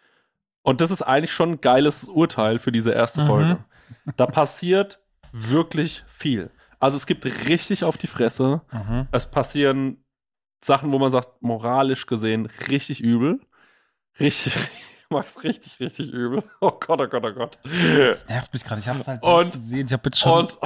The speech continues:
Speaker 1: <laughs> also es war schon toll. Also ich muss sagen, da, also, dass da nicht vor sieben Triggerwarnungen stehen, ne? Also, tr-, man,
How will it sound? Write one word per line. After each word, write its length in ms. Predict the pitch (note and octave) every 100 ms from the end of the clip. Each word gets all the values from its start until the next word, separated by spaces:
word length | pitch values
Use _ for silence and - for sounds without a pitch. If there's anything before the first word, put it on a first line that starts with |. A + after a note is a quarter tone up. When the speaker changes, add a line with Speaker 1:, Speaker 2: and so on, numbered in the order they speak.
| - - - -
Speaker 1:
<laughs> 1400 | - G3+ - - - - G#3 G3+ - F#3+ - - _ - -
also 180 | D3+ D#3+
es 220 | - E3
war 220 | C#3+ G3+
schon 580 | - - - D#3+ F3+ -
toll. 300 | D3 G#2+ - - - - -
Also 180 | F3+
ich 120 | G3+ A#3+
muss 140 | A#3+
sagen, 380 | G#3+ G3+ D#4 D#4+ _ _ _
da, 160 | - - - - - - - _ _ _
also, 280 | - D3+ D3+ - -
dass 220 | D3 -
da 200 | F3 G#3
nicht 220 | B3 D4 - -
vor 440 | - G3 A3 F#3 - _ _ _ _ -
sieben 400 | C3+ E3 A#3+ A#3+
Triggerwarnungen 680 | - A3+ A3+ C3 A#2 A#2
stehen, 360 | A2+ - A2+ G2
ne? 220 | G#2+ C4 - _
Also, 280 | - D3+ D#3+ - _ -
tr-, 160 | - -
man, 180 | C#3+